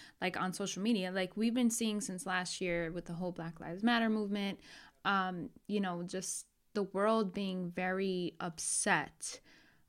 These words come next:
um, and just, like, angry.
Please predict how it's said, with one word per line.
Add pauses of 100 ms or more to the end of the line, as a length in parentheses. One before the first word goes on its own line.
(180)
um,
and
just,
like, (1120)
angry.